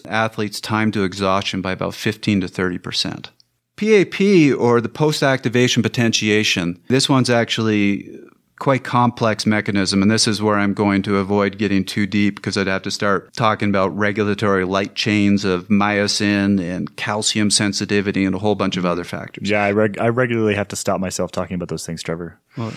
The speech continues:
Speaker 1: it is exciting.
Speaker 2: <laughs>
Speaker 1: That's why I don't have many second dates, but it is exciting.
Speaker 2: <laughs>
Speaker 1: Here's the way I like to think of P A P. Our bodies have defense mechanisms in them.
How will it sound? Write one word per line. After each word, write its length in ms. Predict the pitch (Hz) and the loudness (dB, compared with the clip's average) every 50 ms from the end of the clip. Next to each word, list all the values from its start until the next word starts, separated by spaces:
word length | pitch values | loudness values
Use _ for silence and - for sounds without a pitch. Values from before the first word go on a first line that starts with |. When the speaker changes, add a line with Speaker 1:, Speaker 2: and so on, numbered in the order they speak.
| - | -4
Speaker 1:
it 100 | 107 110 | 0 2
is 160 | 117 120 - | 2 2 2
exciting. 460 | 117 104 - - 98 85 85 - - 113 | 2 0 0 0 0 0 -2 -2 0 0
Speaker 2:
<laughs> 200 | 220 - - - | 0 0 0 -4
Speaker 1:
That's 1400 | 190 - - - - - 143 - - - 196 - - _ _ _ _ _ _ _ _ - - _ - - - | -4 -4 -6 -10 -14 -16 -16 -16 -16 -14 -14 -14 -16 _ _ _ _ _ _ _ _ -20 -20 _ -12 -6 -2
why 120 | 120 113 110 | 0 2 2
I 60 | 104 | 2
don't 140 | 104 101 104 | 0 0 0
have 120 | 107 98 | -2 -2
many 220 | 101 98 92 90 | -2 -2 -2 -2
second 420 | - - - 101 95 - 90 85 - | -2 -2 -2 -2 -2 -2 -4 -6 -2
dates, 340 | - 101 110 98 92 - - | 0 0 0 0 -2 -4 -6
but 160 | - - 95 | -4 -4 -2
it 120 | 92 95 | 0 0
is 160 | 120 120 107 | 0 0 0
exciting. 480 | 90 - - - 98 98 107 - 143 113 - - 180 131 - - - 156 156 - - - _ | -2 -4 -4 -2 -2 0 2 0 0 -2 -2 -4 -4 -4 -6 -6 -6 -6 -6 -6 -8 -10 _
Speaker 2:
<laughs> 520 | _ _ _ - - - - _ _ _ | _ _ _ -18 -18 -18 -18 _ _ _
Speaker 1:
Here's 300 | - 127 123 180 214 226 | -8 -2 2 2 2 4
the 80 | 214 214 | 4 4
way 160 | 190 185 156 | 4 6 4
I 160 | 131 127 135 | 4 4 4
like 240 | 131 131 120 113 - | 4 4 2 2 0
to 60 | 110 | -4
think 240 | 104 - 110 98 104 | -2 0 0 0 0
of 100 | 98 - | -2 -2
P 200 | - 107 98 92 | 0 2 2 2
A 120 | 87 82 | 2 0
P. 320 | - - - 87 - - - _ _ - - - _ - - - _ _ _ _ _ _ _ _ _ _ _ - | -2 -4 -6 -6 -6 -8 -10 _ _ -20 -20 -20 _ -20 -20 -20 _ _ _ _ _ _ _ _ _ _ _ -2
Our 160 | 127 143 160 | 0 0 0
bodies 580 | 151 139 - - 151 156 170 185 190 185 170 - | 0 -4 -4 0 2 2 4 4 2 0 -2 0
have 240 | 147 139 123 120 110 | 0 -2 -2 -2 -4
defense 420 | 117 - - 117 113 107 - - | -6 -6 -4 -4 -4 -4 -4 -4
mechanisms 640 | 104 95 90 - 90 82 87 85 - 85 85 - - | -4 -4 -4 -6 -6 -8 -8 -8 -8 -10 -10 -10 -12
in 160 | - 69 - | -12 -14 -14
them. 160 | - - - | -16 -18 -20